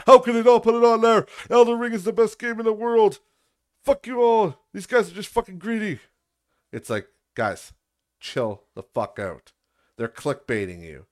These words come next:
<laughs> It's 'cause it's, it's a fucking list that, or a list or an award that was given out, like, the cutoff was in, like, whatever, February or March,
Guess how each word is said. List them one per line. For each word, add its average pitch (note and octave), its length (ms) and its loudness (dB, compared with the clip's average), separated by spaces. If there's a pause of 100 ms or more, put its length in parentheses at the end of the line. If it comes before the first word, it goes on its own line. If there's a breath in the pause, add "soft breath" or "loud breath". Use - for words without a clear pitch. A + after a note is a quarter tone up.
(1120)
<laughs> A#2 180 -12 (140)
It's G2+ 220 -16
'cause B2 240 -8
it's, - 180 -18
it's - 640 -18
a A#2 60 -12
fucking C3 400 -10
list G#2 680 -12
that, G2+ 280 -8 (180)
or A2 260 -12 (240)
a A2+ 120 -10
list C#3 440 -2
or C3 140 -6
an A#2+ 80 -6
award A2+ 640 -2 (680)
that A2+ 260 -2
was A2 160 -8
given B2 380 -4
out, A2 420 -8 (720)
like, G#2+ 220 -10
the A2 80 -10
cutoff C#3+ 600 -2 (200)
was A2+ 200 -10
in, G#2+ 100 -8
like, G2 200 -14 (880)
whatever, G2 440 -8
February A2+ 560 -8
or G2 60 -10
March, G2 520 -14